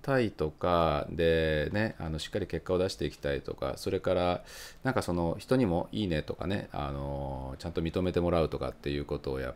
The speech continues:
ぱり大切にするとか。で、これも悪いことじゃないんだけど、あのね、これが行き過ぎちゃうとね、ちょっともったいないことになるんですよね。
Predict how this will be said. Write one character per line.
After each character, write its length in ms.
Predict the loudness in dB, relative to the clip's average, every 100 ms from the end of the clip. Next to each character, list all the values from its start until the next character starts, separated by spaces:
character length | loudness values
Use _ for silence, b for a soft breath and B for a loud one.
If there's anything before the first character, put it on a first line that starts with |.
| -4
ぱ 100 | -4
り 220 | -4 -6
大 160 | -4 -4
切 240 | -4 -4
に 80 | -6
す 120 | -4
る 80 | -6
と 100 | -4
か。 80 | 0
で、 140 | 0
こ 160 | 2 4
れ 60 |
も 140 | 4 4
悪 240 | 2 0
い 60 | 0
こ 100 | 0
と 80 | 0
じ 60 |
ゃ 40 | 2
な 100 | 2
い 60 |
ん 40 | 2
だ 120 | 0
け 80 | 2
ど、 260 | 2 2 -2 B B B
あ 100 | -2
の 80 | 0
ね、 340 | 2 2 0 -2 B B B
こ 100 | 4
れ 60 | 6
が 80 |
行 100 | 6
き 180 | 4 -2
過 60 | -2
ぎ 100 | 0
ち 100 | 2
ゃ 40 |
う 60 | 2
と 100 | 2
ね、 120 | 0
ち 80 | 2
ょ 20 |
っ 40 |
と 60 | 0
も 140 | 0
っ 20 | 0
た 180 | 0
い 40 | 2
な 100 | 2
い 60 |
こ 100 | 0
と 120 | -2 -2
に 80 |
な 120 | 0 0
る 140 | -2
ん 160 | -6 -8
で 120 | -8
す 100 | -6
よ 120 | -6
ね。 260 | -4 -4 -4